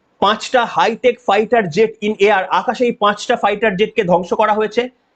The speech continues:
একটা সি ওয়ান থার্টি ক্লাস ট্রান্সপোর্ট এয়ারক্রাফট গ্রাউন্ডে ধ্বংস করা হয়েছে, একটা এডাব্লিউএসি ধ্বংস করা হয়েছে। অর্থাৎ সব মিলিয়ে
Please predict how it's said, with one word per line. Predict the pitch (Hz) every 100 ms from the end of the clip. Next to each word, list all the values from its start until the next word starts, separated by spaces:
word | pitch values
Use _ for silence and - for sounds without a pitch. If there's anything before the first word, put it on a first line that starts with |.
| -
একটা | 180 190 233
সি | 226 247 254 262 175
ওয়ান | 190 233
থার্টি | 220 220 - 233
ক্লাস | 226 214 214 -
ট্রান্সপোর্ট | 180 190 - 247 233
এয়ারক্রাফট | 226 220 226 226 _ _ _ -
গ্রাউন্ডে | 135 165 220 233
ধ্বংস | 196 196 208
করা | 233 226
হয়েছে, | 220 226 247
একটা | 240 180 - 214 -
এডাব্লিউএসি | 214 214 202 220 214 196 202
ধ্বংস | 170 160 185
করা | 165 151
হয়েছে। | 143 -
অর্থাৎ | 160 180 190
সব | - 202
মিলিয়ে | 208 202 160